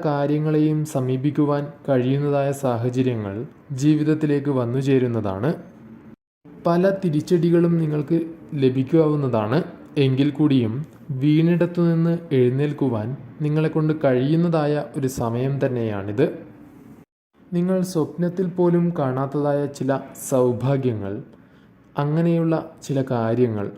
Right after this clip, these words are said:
അതായത് സ്വപ്നത്തിൽ പോലും ലഭിക്കാത്തതായ ചില സൗഭാഗ്യങ്ങൾ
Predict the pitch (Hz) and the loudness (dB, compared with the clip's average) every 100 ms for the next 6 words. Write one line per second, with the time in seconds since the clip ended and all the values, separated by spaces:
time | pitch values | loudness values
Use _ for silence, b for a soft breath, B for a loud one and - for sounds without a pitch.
0 | 135 135 135 135 135 - 117 - 139 139 | -4 0 0 0 -2 -4 -6 -4 -4 -4
1 | 151 139 139 135 135 - B B B - | -4 -2 -2 -2 -6 -12 B B B -6
2 | 131 123 127 127 139 139 135 139 135 135 | -2 -2 -2 0 0 0 0 0 0 -2
3 | 135 127 117 113 123 127 117 104 101 | -2 0 0 0 0 0 -2 -4 -6